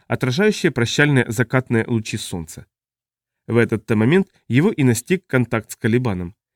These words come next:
и Макки ощутил, как все его тело погружается в беспощадный коммуникативный транс. Ментальные щупальцы были узнаваемы.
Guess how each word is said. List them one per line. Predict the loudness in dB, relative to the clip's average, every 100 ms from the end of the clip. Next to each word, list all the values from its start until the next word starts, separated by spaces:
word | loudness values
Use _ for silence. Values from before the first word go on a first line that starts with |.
| _
и | 2
Макки | 2 2 0 -4
ощутил, | -4 -2 -2
как | -2 -6
все | -2 2
его | 2 2
тело | 0 0 0 -4 _
погружается | -4 0 2 0 0 -2
в |
беспощадный | -2 -4 -4 -2 0 0 -2
коммуникативный | 0 0 0 -2 -2 -4 -4
транс. | -6 -8 -10 -14 -20 _ _ _ _ _ _ _ _ _ _ _ -2
Ментальные | 0 2 2 2 0
щупальцы | -2 -2 -4 -2 -4
были | 0 0
узнаваемы. | 0 -2 -2 -2 -4 -6 -10